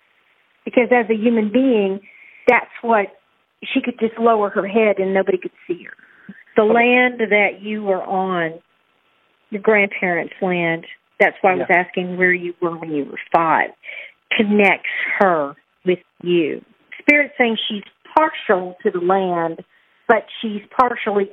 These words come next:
Speaker 1: of the land.
Speaker 2: I never did anything for her. Like, I never,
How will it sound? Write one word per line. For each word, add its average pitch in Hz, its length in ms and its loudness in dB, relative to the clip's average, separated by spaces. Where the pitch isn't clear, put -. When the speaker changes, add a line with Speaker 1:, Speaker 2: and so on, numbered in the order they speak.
Speaker 1:
of 208 240 0
the 180 80 -2
land. 156 460 -6
Speaker 2:
I 151 80 4
never 151 360 2
did 135 280 -2
anything 135 600 0
for 135 180 2
her. 180 340 0
Like, 135 180 2
I 131 60 2
never, 131 300 0